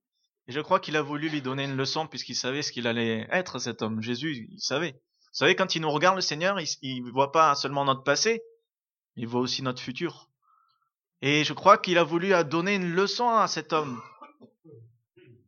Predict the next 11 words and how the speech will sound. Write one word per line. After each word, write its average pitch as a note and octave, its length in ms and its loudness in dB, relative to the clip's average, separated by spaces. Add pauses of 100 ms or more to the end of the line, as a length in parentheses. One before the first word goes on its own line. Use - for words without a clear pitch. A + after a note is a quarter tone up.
(140)
Je - 120 -8
crois D#3+ 160 -2
qu'il D3 180 -2
a C#3+ 40 4
voulu D3 240 2
lui E3 100 2
montrer D#3 460 2
que C#3+ 420 2 (220)
ce - 140 -8
que E3+ 100 0
c'était E3+ 560 0